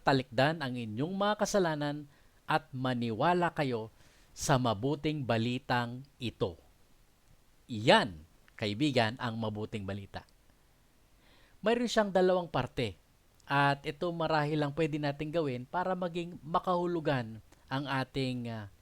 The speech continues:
Kwaresma. Una, pagsisihan ninyo, talikdan ang inyong mga kasalanan. Marahil sa loob ng apat na pung araw ay pag-isipan natin,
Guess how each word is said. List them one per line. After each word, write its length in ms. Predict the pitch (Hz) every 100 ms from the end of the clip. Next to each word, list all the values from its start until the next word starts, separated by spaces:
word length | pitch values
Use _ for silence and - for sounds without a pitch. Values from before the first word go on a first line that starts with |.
| _
Kwaresma. 560 | 143 120 110 - 104 - _ _ - -
Una, 320 | 208 165 87 - _ _ _ _ - _ _ _ - - - - - - - - -
pagsisihan 800 | 143 135 - 131 175 175 175 175
ninyo, 400 | 170 170 160 160
talikdan 680 | - 139 135 - 131 131 135 127
ang 160 | 131
inyong 360 | 123 113 127 131
mga 280 | 123 113 117
kasalanan. 480 | 120 104 98 92 95 - - - _ _ _ _ - - - - -
Marahil 480 | 139 143 156 165 175
sa 480 | - 151 131 127 127
loob 320 | 135 151 139
ng 240 | 139 131 139
apat 480 | 127 127 - 135 -
na 80 | 131
pung 160 | 131 131
araw 400 | 170 185 160 160
ay 560 | 147 139 139 135 135 139 _ _ _ _ _
pag-isipan 720 | - 196 180 - 196 - 175 170
natin, 560 | 156 147 156 143 113